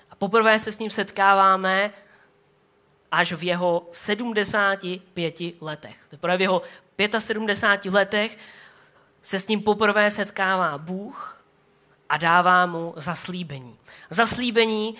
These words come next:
které je potom v dás-, následujících deseti letech Abrahamovi několikrát připomínáno. Poprvé k němu Bůh přichází ve dvanácté kapitole knihy Genesis, kde čteme:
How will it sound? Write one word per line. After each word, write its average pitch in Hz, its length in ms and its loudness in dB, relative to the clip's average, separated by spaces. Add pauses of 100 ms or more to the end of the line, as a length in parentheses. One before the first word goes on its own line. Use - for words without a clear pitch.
(140)
které 208 420 4
je 208 200 4
potom 208 340 -4
v 170 120 -14
dás-, 196 400 2
následujících 208 840 -4 (220)
deseti 226 600 -2
letech 190 500 0
Abrahamovi 180 800 0 (220)
několikrát 185 840 -2 (200)
připomínáno. 185 920 -2 (760)
Poprvé 220 540 4
k 220 80 -14
němu 214 200 -2
Bůh 214 200 -8
přichází 190 680 -4
ve 160 100 -12
dvanácté 175 560 2
kapitole 170 720 -6 (560)
knihy 160 280 -6
Genesis, 160 580 -4 (320)
kde 170 140 -4
čteme: 185 540 2